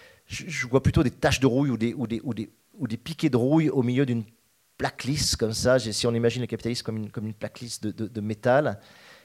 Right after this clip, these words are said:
qui a la capacité donc à tout, euh, parfois on, on arrive avec un peu de sel, avec, euh, tout d'un coup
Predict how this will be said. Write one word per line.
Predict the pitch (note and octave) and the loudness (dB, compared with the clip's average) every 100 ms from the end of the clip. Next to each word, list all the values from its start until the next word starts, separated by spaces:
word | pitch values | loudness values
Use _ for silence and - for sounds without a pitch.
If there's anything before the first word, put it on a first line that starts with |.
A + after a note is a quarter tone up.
| _ | _
qui | - | -2
a | G#2+ | 0
la | |
capacité | G#2+ G#2 A2 - - B2 | 2 0 0 -4 0 0
donc | G#2+ G#2+ | 0 -4
à | |
tout, | - - A#2+ | -8 -8 -4
euh, | G2+ G2 F#2+ - - _ _ _ - | -2 -4 -10 -14 -16 _ _ _ -2
parfois | C3+ B2+ - D3+ E3 F3 - | 0 2 8 12 12 12 8
on, | B2+ B2 | 4 4
on | C#3 C3 | 4 6
arrive | C3 C#3 D3+ | 6 6 6
avec | B2+ B2+ | 4 2
un | A#2 | -2
peu | C3 | -2
de | - | -2
sel, | - C3 C3+ | 4 6 6
avec, | A#2 A2+ - | 4 2 0
euh, | A2+ | 0
tout | A2 - | 0 -2
d'un | C3 B2+ | -2 -2
coup | - C#3 D#3+ | -2 0 2